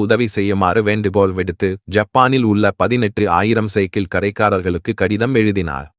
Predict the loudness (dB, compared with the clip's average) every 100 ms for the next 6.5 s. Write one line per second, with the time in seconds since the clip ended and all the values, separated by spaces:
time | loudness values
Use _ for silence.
0 | _ _ _ -4 0 4 4 4 2 0
1 | 0 0 -2 -2 -2 -2 -2 0 0 0
2 | 0 0 0 -2 -2 0 2 2 4 0
3 | 0 -4 -4 -4 0 2 2 2 4 2
4 | 2 0 0 0 0 -2 -2 -2 -4 0
5 | 2 2 2 0 -2 -2 -2 0 2 2
6 | 2 0 -4 -6 -8